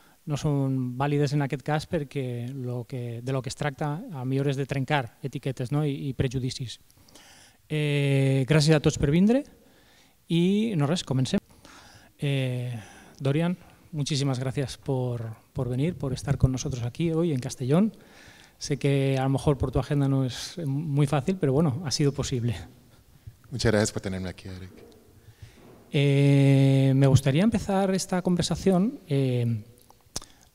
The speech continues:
Speaker 1: bueno, yo soy un amante de la literatura, entonces extraigo muchísimas citas, ¿no? de, de los libros que voy leyendo, de mis lecturas,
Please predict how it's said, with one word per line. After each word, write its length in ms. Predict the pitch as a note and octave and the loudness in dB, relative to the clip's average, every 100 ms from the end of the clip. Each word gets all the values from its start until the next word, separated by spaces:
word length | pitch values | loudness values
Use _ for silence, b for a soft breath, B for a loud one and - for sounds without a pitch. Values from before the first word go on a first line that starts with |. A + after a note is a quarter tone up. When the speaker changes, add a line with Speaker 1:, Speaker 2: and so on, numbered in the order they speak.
| - | -8
Speaker 1:
bueno, 220 | E3 C3+ | -6 -4
yo 120 | C3 | -4
soy 140 | D#3 G3 | -4 0
un 100 | D#3+ | 2
amante 260 | D3 C#3+ | 2 0
de 80 | C#3+ | -2
la 80 | C#3+ | -2
literatura, 460 | C3 C3 B2+ F3 | -4 -4 -4 -2
entonces 400 | D3 D3+ C#3+ - - | -2 -2 -4 -6 -10
extraigo 400 | C3+ - D3+ D3+ | -12 -8 -4 -2
muchísimas 540 | D3 C#3 D3+ D#3 B2+ - | -2 -2 -4 -4 -6 -6
citas, 480 | B2+ B2+ A2+ - F3+ | -8 -8 -10 -12 -12
¿no? 220 | C3+ D3 | -10 -8
de, 300 | A#2 G#2+ G#2+ | -10 -12 -12
de 140 | A2+ | -10
los 140 | A2+ D3 | -8 -6
libros 240 | C#3 B2+ | -4 -4
que 100 | C3+ | -4
voy 120 | B2+ | -4
leyendo, 340 | A#2+ C#3 D3+ B2 | -2 -2 -2 -2
de 140 | A#2 | -4
mis 160 | A#2+ A#2+ | -4 -6
lecturas, 540 | A#2 D3 C3 C#3 | -6 -4 -4 -8